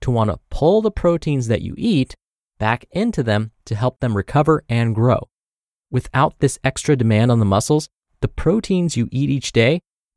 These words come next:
may not be diverted to the muscles, but instead excreted in your urine or converted to body fat.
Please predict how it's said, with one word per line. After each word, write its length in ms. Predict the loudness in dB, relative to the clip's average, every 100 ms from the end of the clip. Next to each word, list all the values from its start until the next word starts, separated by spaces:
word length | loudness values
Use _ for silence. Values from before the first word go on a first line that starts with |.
| -2
may 160 | 0
not 180 | 2 0
be 120 | 0
diverted 460 | 2 2 2 0 0
to 60 | 0
the 100 | 2
muscles, 420 | 2 0 -6 -12 _ _ _
but 100 | -2
instead 480 | -2 0 2 4 2 -4 _ _ -10
excreted 500 | -8 -4 0 2 2
in 120 | 0
your 140 | -2
urine 480 | 0 2 4 2 0 -6 _ _
or 320 | 4 4 2 -6 _ _ _ -6
converted 360 | -2 -2 -2
to 80 | -4
body 260 | 0 0 0
fat. 280 | -6 -10